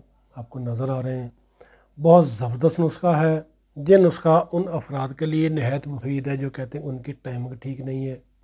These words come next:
हम बिस्तरी के दौरान वो जल्दी फारग हो जाते हैं, नफ्स ढीला पड़ जाता है या ख्वाहिश की कमी है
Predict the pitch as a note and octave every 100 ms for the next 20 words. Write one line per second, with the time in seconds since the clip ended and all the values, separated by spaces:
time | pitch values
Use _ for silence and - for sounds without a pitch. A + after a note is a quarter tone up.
0 | _ _ _ _ _ _ _ _ D#3+ D#3+
1 | D3+ D#3+ - F#3 F3 E3+ D#3 D3+ D#3 D#3
2 | D3 C#3 C#3+ D3 C#3 C3 C#3+ D3 C#3+ C3+
3 | D3 C#3+ C#3 C3+ B2 B2+ C3 A#2+ B2 C3
4 | B2+ B2+ A#2 B2 A#2 A#2 _ _ _ _
5 | _ _ _ _ _ _ D#3+ D#3+ - D#3+
6 | C3 - D3 C3 B2 A#2 F#2+